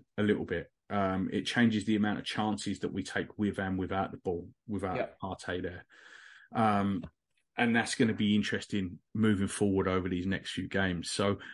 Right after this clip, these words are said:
Speaker 1: as damaging as the last block of games have been, and th-, they've been incredibly, incredibly damaging. Um, we do,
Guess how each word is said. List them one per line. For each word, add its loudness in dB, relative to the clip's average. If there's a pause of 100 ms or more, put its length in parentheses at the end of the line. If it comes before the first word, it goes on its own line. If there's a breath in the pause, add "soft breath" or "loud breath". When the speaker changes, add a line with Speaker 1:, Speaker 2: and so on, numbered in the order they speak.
(180 loud breath)
Speaker 1:
as 2
damaging 4 (680)
as -2 (580)
the 4
last 2 (240)
block 4
of -4
games 0
have -12
been, -2
and 0
th-, 2
they've 0
been 2 (540)
incredibly, 0 (260)
incredibly -2
damaging. -6 (600 loud breath)
Um, 4 (960)
we 4
do, 6